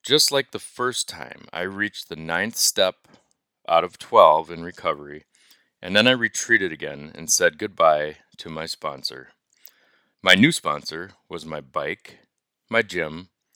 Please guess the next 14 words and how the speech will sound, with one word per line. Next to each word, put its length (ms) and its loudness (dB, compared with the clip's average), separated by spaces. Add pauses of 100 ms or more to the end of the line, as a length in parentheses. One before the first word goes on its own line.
(200)
and 160 -8
my 100 -8
running 300 -6
shoes. 540 -18 (960)
I 100 6
did 260 0
keep 300 -2
a 100 -10
small 400 0
space 680 -4 (100)
for 200 -12
that 260 0
higher 260 -10
power, 560 -10